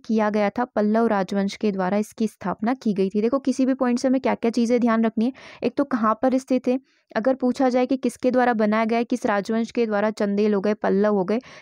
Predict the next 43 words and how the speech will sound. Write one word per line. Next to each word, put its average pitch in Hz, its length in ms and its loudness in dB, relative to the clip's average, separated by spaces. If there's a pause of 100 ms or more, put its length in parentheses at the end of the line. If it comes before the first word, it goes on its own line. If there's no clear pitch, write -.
किस 254 160 -2
राजवंश 240 420 0
के 254 140 -2
द्वारा 226 220 0
बनाया 202 300 0
गया, 220 140 -2
तो 262 100 -2
ये 240 160 2
चीज़ें 233 300 0
आपसे 226 240 -2
पूछी 220 340 0
जा 196 140 0
सकती 196 280 -4
है। - 20 4
और 226 140 0
कब 262 160 0
शामिल 254 360 0
किया 247 260 0
गया, 226 260 -4 (300)
पॉसिबिलिटी 269 520 0
है, 269 60 2
बस 254 200 -2
आप 233 140 -2
एक 202 140 -2
बार 220 160 2
ध्यान 214 280 2
रख 214 140 -2
सकते 220 320 -4
हो। 214 160 2 (1400)
आगे 226 240 0
बात 262 200 0
करते 254 280 0
हैं 254 100 -4
आगरा, 233 380 0 (100)
आगरा 220 320 0
के 254 140 0
किले 226 280 0
की 233 180 -2
यदि 240 200 2
हम 214 140 4
लोग 220 180 2
बात 214 240 -2
करें 214 260 -2